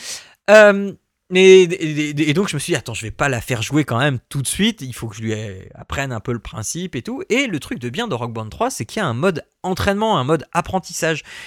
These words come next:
Et on peut comme ça, euh, euh, à-, faire défiler les, des morceaux de chansons, euh, et on peut les faire défiler aussi à une vitesse, euh,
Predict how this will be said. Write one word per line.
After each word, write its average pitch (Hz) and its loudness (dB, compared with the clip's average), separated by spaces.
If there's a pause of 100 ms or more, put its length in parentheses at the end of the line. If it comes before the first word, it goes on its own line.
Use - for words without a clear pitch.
(140)
Et 185 6
on 156 -2
peut 226 -2
comme 143 -2
ça, 196 0
euh, 110 -2 (100)
euh, 104 -8
à-, 80 -16 (340)
faire 147 -4
défiler 160 -2
les, 120 -4
des 120 -6
morceaux 151 -2
de - -8
chansons, 175 -6 (460)
euh, 131 0
et 127 -6
on 131 -6
peut 233 -2
les 139 0
faire 143 -2
défiler 151 -4
aussi 202 -4
à 190 -2
une 139 -6
vitesse, 139 -6
euh, 127 -4